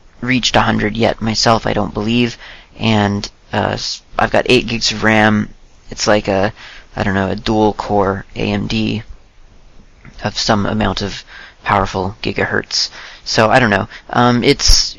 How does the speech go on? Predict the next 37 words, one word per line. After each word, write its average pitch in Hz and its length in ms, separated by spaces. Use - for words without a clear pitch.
I'd 127 300
play 143 220
around 113 240
with 107 80
that. 107 260
I, 110 140
I, 110 280
I 117 100
le-, 120 220
I 123 140
left 123 220
it 113 60
at 104 80
the 101 60
default 107 480
value 104 400
for 101 160
now. 95 240
Sources, 117 720
I'm 117 280
limiting 120 340
it - 160
to - 100
two 104 320
because 107 240
I 104 120
only 104 200
want 104 340
there 104 120
to 98 60
be 107 140
two 107 220
sources 135 440
for 98 100
this 85 200
Icecast 98 600
stream, 95 440